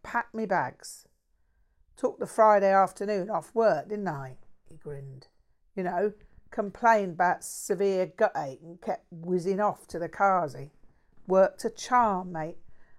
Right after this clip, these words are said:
I wasn't going back anyhow, 'cause I got a job with a builder, right, starting Monday.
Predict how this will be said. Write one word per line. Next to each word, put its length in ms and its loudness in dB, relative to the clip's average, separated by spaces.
I 80 2
wasn't 280 2
going 240 0
back 240 2
anyhow, 400 2
'cause 200 -12
I 80 0
got 220 0
a 40 -4
job 300 4
with 80 -2
a 60 -2
builder, 460 0
right, 360 0
starting 540 -2
Monday. 480 -4